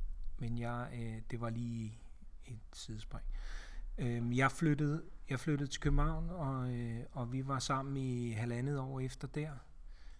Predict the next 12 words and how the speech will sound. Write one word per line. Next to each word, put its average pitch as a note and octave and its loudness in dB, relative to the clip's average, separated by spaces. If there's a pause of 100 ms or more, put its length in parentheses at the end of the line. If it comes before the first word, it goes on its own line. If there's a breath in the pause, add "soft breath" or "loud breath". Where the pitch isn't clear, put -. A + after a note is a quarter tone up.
(240 loud breath)
Øh, B2+ 2
og B2 0
så C#3 0
gik C#3+ 0
vi D3 2
fra C3 0
hinanden, C3 4 (300)
og B2+ -2
jeg, B2+ 2
øhm, A2+ -2 (1300 loud breath)
jeg, A#2 -2
øh, F#2+ -4